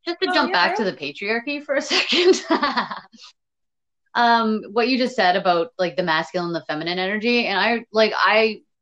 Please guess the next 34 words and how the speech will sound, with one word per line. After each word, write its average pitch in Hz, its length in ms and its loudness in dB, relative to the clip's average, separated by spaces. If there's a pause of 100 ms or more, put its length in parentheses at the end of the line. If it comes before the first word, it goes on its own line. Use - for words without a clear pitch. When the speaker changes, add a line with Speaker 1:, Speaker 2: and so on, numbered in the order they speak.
(240)
Speaker 1:
I 180 140 0
can 185 180 -4
feel 170 240 -6
you 180 200 -2
there, 165 220 2
and 180 100 2
I 170 60 -2
think 170 180 -6
we've 165 120 -4
done 160 220 -6
probably 160 400 -4
the 156 100 -8
same 156 300 -8
thing 160 320 -8
where 160 420 -2
you 170 920 -4
are 160 560 -2
conditioned 190 800 -4 (220)
and 170 340 -6
you - 100 -8
Speaker 2:
Mm-hmm. 170 40 -6
Speaker 1:
associate 170 640 -6
femininity 165 640 -6
with 147 200 -12
weakness. 233 600 -10 (420)
So - 200 -6
you 190 220 -4
kind 190 220 -2
of 190 100 -4
take 190 240 -4
on 185 200 0
that 170 260 0
extra 160 520 -2
masculine, 214 920 -4